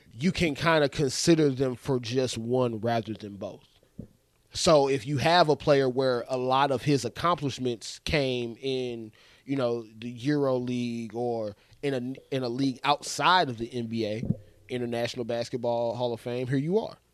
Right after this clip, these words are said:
If you have a player who is more accomplished as an N B A player than they are as a college or international player,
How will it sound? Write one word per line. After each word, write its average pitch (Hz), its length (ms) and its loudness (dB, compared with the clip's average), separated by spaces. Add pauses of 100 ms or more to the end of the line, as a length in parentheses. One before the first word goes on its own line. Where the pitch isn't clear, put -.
(380)
If 131 180 -6
you 143 80 -6
have 143 480 4
a 135 120 0
player 143 340 2
who 139 180 2
is 120 140 -2
more 127 340 2
accomplished 135 600 -4
as 123 240 -6
an 113 100 -8
N 135 200 -2
B 123 180 0
A 175 100 4
player 135 320 -2
than 123 160 -6
they 123 160 -4
are 127 240 -2
as 120 200 -6
a 117 100 -6
college 127 480 -4
or 117 260 -6
international 120 1040 -6
player, 127 340 -2